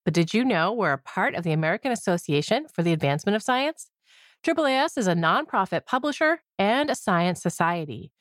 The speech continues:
When you join triple A S, you help support our mission to advance science for the benefit of all.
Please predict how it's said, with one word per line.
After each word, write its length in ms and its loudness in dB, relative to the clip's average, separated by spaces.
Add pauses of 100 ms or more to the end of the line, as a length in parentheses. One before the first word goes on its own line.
(180)
When 140 4
you 160 4
join 320 2
triple 280 -2
A 140 2
S, 400 -2
you 140 2
help 160 0
support 360 -2
our 140 4
mission 460 0
to 100 -2
advance 400 0
science 520 -2
for 120 -4
the 100 0
benefit 400 0
of 120 -2
all. 400 -2